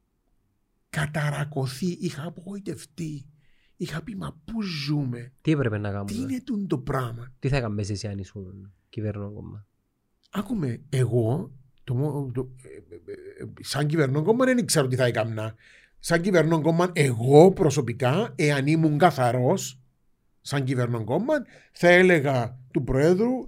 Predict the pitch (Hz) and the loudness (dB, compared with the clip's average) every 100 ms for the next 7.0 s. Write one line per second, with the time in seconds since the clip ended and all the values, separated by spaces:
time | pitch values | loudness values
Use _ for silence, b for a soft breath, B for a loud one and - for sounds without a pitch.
0 | - - 202 160 175 175 165 131 156 147 | -10 -2 0 2 2 2 0 2 0 2
1 | 139 127 120 113 113 107 113 107 180 247 | 0 -2 -4 -6 -8 -10 -10 -2 2 4
2 | 262 277 247 b b _ - 151 139 131 | 4 0 -6 b b _ 2 4 4 6
3 | 165 156 139 B B B 147 160 226 226 | 8 8 6 B B B 4 8 8 8
4 | 233 196 - 170 147 147 113 139 123 120 | 4 4 2 0 0 0 0 0 2 0
5 | 107 - b b b - 151 139 147 143 | -2 -4 b b b -2 -2 0 0 2
6 | 143 131 127 110 101 127 117 131 226 277 | 2 0 0 -2 -6 -4 -2 4 4 4